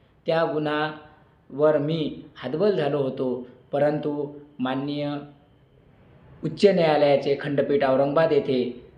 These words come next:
न्याय सत्य हे परेशान होते, परंतु पराजित होत नाही, या भावनेतून न्यायव्यवस्थेवर असलेल्या विश्वासावर, अ, मी ठाम असून त्यांच्या तिथे मी धाव घेतली आणि शशिकांत लोंढे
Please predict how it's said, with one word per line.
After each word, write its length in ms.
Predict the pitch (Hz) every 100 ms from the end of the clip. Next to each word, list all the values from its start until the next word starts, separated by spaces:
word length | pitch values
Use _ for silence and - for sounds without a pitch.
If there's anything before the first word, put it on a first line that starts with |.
| -
न्याय 340 | 131 143 147 143 - - -
सत्य 340 | 156 - 175
हे 500 | 151 156 147 - - - -
परेशान 400 | 151 180 175 196
होते, 300 | 151 131 143
परंतु 440 | 139 139 139 143 139
पराजित 420 | 135 143 156 190
होत 120 | 151 147
नाही, 240 | 139 139 139
या 140 | 139
भावनेतून 680 | 123 131 135 127 135 127 123 - -
न्यायव्यवस्थेवर 680 | 143 156 160 147 143 147 139
असलेल्या 400 | 135 - 139 135
विश्वासावर, 680 | 131 123 117 120 135 135 127 - - - - 127
अ, 140 | 131
मी 180 | 131 139
ठाम 340 | - 147 175
असून 440 | 143 143 139 123 123
त्यांच्या 840 | - - 143 143 143 151 156 - 143
तिथे 540 | 131 147 143 143 - 135
मी 140 | 143
धाव 300 | 110 147 170
घेतली 300 | 151 135 143
आणि 300 | 139 135 139
शशिकांत 500 | - 139 156 156 151 139
लोंढे 580 | 131 135 139 135 -